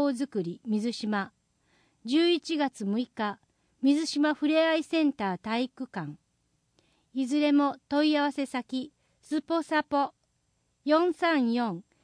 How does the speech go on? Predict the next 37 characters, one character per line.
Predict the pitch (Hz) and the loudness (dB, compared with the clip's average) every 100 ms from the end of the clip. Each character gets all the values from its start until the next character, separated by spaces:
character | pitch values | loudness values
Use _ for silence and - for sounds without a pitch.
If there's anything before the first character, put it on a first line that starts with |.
| _ | _
三 | - 311 339 339 | 2 4 4 2
四 | 339 277 214 | 2 0 -2
一 | 233 - 262 | -8 -6 -4
零。 | 269 247 165 _ _ _ _ _ _ _ _ _ _ _ _ _ _ | -2 -2 -6 _ _ _ _ _ _ _ _ _ _ _ _ _ _
市 | - - 370 | -10 0 2
民 | 330 254 240 | 2 2 -2
歩 | 240 262 311 | 0 0 0
く | - | -4
日、 | 214 - 175 - _ _ _ _ _ _ _ _ _ | -10 -10 -14 -16 _ _ _ _ _ _ _ _ _
十 | 294 330 | 0 2
一 | 330 - 320 | 0 -2 -2
月 | 311 311 | -2 -2
十 | 247 349 349 | -2 0 0
三 | - 330 262 | 0 2 2
日、 | 233 - 185 165 - _ _ _ _ | 0 -2 -8 -10 -14 _ _ _ _
ジ | 294 | -2
ェ | 320 330 | 2 2
イ | |
ア | 330 320 | 2 2
ー | 247 | 2
ル | 214 190 _ _ _ | -2 -4 _ _ _
小 | - 277 | -4 0
島 | 302 320 330 | 2 4 4
駅 | 262 - 208 | 0 -2 -10
八 | - 262 359 294 | -6 -4 -2 -2
時 | 254 | 0
四 | 294 339 302 | 0 2 0
十 | 226 214 208 | 0 -4 -2
五 | 285 | -2
分 | 285 226 170 | -2 -4 -4
集 | - 226 220 | -6 -4 -4
合。 | 202 196 185 - _ _ _ _ _ _ | -2 -4 -4 -10 _ _ _ _ _ _
新 | 349 359 339 | -2 0 0
庄 | 349 349 | 0 -2
八 | 294 302 339 | -2 -2 0
幡 | 330 330 269 | 2 2 0
宮 | 220 208 | 0 -4